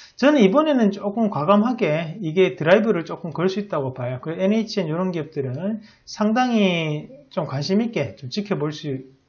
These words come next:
필요가 있다는 말씀까지 드리도록 하겠습니다. 그래서 엔에이치엔 첫 번째 말씀을 드리고요. 자, 그다음 오로라 에이테크 솔루션 뭐 보겠습니다. 오로라 보겠습니다. 자, 오로라. 어, 뭐 갑자기 또 문의를 하셨던 분도 계셨는데,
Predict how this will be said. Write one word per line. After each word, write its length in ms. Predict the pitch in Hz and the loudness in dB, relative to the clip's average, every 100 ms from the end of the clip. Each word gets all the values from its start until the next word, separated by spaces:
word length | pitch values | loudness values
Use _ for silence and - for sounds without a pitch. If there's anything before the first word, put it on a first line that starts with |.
| - | -18
필요가 320 | - 220 165 | -6 -2 -2
있다는 300 | 160 156 135 | -2 -2 -2
말씀까지 480 | 123 127 143 127 120 | -4 -6 -6 -6 -6
드리도록 380 | - 143 123 123 | -6 -6 -6 -6
하겠습니다. 800 | 170 160 143 117 113 110 139 185 | -6 -6 -8 -8 -8 -10 -10 -10
그래서 220 | 156 135 160 | -8 -10 -8
엔에이치엔 420 | 170 180 180 147 | -6 -6 -6 -8
첫 140 | 160 | -8
번째 240 | 175 151 139 | -10 -8 -6
말씀을 400 | 123 127 147 123 | -4 -6 -8 -8
드리고요. 560 | 139 143 123 123 175 - - - - - - | -6 -6 -6 -6 -8 -10 -18 -20 -20 -20 -12
자, 120 | 151 | -2
그다음 220 | 170 190 | 0 2
오로라 480 | 160 165 220 220 160 | 4 4 6 6 6
에이테크 420 | 156 156 214 202 | 4 -2 -4 -4
솔루션 920 | 190 143 156 160 139 117 135 196 226 156 | -4 -2 -4 -6 -8 -8 -6 -8 -8 -8
뭐 160 | 123 | -8
보겠습니다. 680 | 143 135 139 135 127 - - 214 | -6 -6 -6 -10 -14 -16 -20 -12
오로라 600 | 139 151 165 143 160 175 | -8 -6 -4 -4 -4 -8
보겠습니다. 460 | 127 120 - - _ _ _ _ - _ - _ _ _ - - _ _ _ - - - - - | -12 -12 -14 -18 _ _ _ _ -20 _ -20 _ _ _ -20 -20 _ _ _ -20 -20 -20 -14 -6
자, 160 | 165 | -4
오로라. 580 | 180 185 247 226 160 - - - - - - | 2 4 6 6 6 2 -16 -20 -20 -16 -4
어, 520 | 170 165 156 156 156 | -2 0 2 0 0
뭐 220 | 190 190 | 2 2
갑자기 580 | 180 180 254 247 220 208 | 2 0 0 4 4 6
또 100 | 196 | 2
문의를 420 | 156 190 294 262 | 4 4 4 4
하셨던 400 | 190 220 208 180 | 4 2 0 0
분도 260 | 175 160 139 | 0 -2 -2
계셨는데, 1000 | 156 190 175 139 127 135 147 127 113 | -2 -2 -2 -2 -2 -2 -2 -4 -8